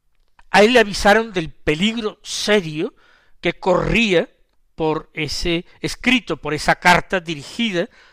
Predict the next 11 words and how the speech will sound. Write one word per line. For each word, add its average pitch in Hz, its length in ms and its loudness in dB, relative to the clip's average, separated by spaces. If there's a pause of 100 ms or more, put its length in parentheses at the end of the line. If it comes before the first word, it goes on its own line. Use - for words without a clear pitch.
(200)
a 156 460 0
los 147 200 -14
periódicos 180 720 -2
católicos 208 920 -2
de 180 80 -6
los 147 160 -8
que - 100 -8
él 165 80 -4
se - 160 -8
sentía, 160 560 -6 (420)
eh, 165 220 -10